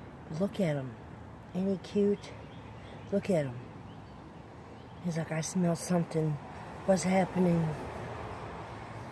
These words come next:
I'm a little bit shaky. I had coffee only. <laughs> See how little he is? I'm gonna show you. Wait a minute, if I can, if I can get it.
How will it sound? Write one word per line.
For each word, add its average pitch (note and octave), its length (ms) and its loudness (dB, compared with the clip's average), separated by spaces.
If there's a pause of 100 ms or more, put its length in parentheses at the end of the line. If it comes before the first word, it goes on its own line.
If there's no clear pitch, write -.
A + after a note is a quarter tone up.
(260)
I'm F#3 120 4
a F#3+ 40 6
little F#3+ 160 8
bit E3 160 10
shaky. G3+ 440 6
I D#3+ 80 10
had E3+ 280 8
coffee F3 440 2
only. D#3 400 4 (1700)
<laughs> F#3+ 60 4 (2250)
See G#3+ 120 0
how F#3 160 4
little F3 300 6
he G3+ 180 6
is? F#3+ 300 4
I'm - 80 -2
gonna F3 140 4
show E3+ 200 0
you. D#3 220 2 (1600)
Wait D3 120 2
a C3+ 40 2
minute, C#3+ 240 -4
if - 140 -6
I C#3+ 60 0
can, D3 180 -2
if - 960 -10
I D3 60 -4
can C#3+ 180 -6
get C#3+ 240 0
it. G#2 140 0